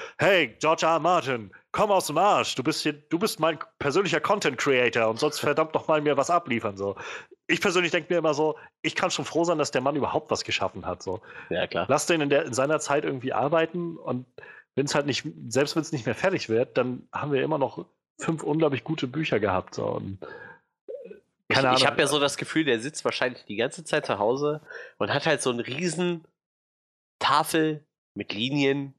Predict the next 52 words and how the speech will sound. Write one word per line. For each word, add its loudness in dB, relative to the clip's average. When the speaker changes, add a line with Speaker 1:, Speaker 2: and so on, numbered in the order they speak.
Speaker 2:
und -4
Speaker 1:
Ja. 2
Speaker 2:
kleinen 2
Texten, 0
<laughs> 0
weißt 0
du, -2
so, -2
und 0
Speaker 1:
Ja, 4
ja. 4
Speaker 2:
führt 2
halt 0
jetzt -2
einfach 0
alles 0
zusammen, 0
damit 2
er 4
dann 0
in -2
einem 2
Rutsch -2
zwei, -2
diese -8
zwei 0
Bücher -2
schreiben -2
kann, -2
die -2
Speaker 1:
Ich -4
kann 4
mir 4
Speaker 2:
gehen -4
so. -2
Speaker 1:
auch 0
gut -4
vorstellen, 0
vielleicht 0
wenn -2
Game 0
of -4
Thrones -2
jetzt -2
durch 2
ist, 0
also 0
auch -4
wirklich -6
erstmal -2
vorbei 2
ist, -2